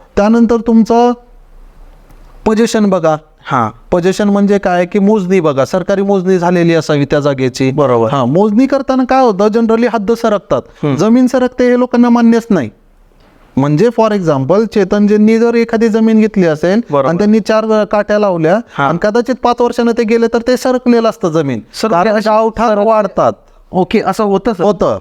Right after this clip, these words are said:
Speaker 1: हां, तुमच्या जमिनी वाढ-, सरकतात. गट नंबर, तुमची जागा तेवढीच राहते मेजरमेंट वाईज. For
Speaker 2: हम्म.
Speaker 1: example तुमची एक एकर जागा होती, एक एकरच, पण ती त्याच जागेवर असेल असं काही गरजेचं नाही.
Speaker 2: सर, असं कशामुळे? इंटरेस्टिंग आहे.
Speaker 1: नाही, कारण का तुमचा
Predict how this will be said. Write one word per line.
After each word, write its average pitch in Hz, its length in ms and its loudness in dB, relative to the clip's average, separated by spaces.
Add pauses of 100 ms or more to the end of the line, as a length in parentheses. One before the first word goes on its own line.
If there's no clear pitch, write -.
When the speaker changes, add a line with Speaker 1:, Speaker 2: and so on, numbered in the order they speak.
Speaker 1:
हां, 107 300 -4
तुमच्या 185 360 0
जमिनी 214 360 2
वाढ-, 196 400 0
सरकतात. 165 500 -4 (440)
गट 233 200 0
नंबर, 247 380 2
तुमची 240 200 2
जागा 233 300 0
तेवढीच 269 320 -2
राहते 220 240 -2
मेजरमेंट 185 520 0
वाईज. 127 240 2
For 170 140 2
Speaker 2:
हम्म. 190 120 -4
Speaker 1:
example 202 300 -2
तुमची 220 240 2
एक 233 160 0
एकर 233 220 -2
जागा 220 220 -2
होती, 233 180 2
एक 240 160 0
एकरच, 233 340 -2 (320)
पण 240 100 0
ती 277 100 0
त्याच 269 280 -2
जागेवर 247 360 0
असेल 226 240 -2
असं 220 200 -2
काही 208 200 0
गरजेचं 180 500 0
नाही. 117 220 -2
Speaker 2:
सर, 247 180 -2
असं 240 180 -2
कशामुळे? 185 600 0
इंटरेस्टिंग 180 420 0
आहे. 156 120 0
Speaker 1:
नाही, 226 220 2
कारण 180 340 0
का 202 360 0
तुमचा 220 200 2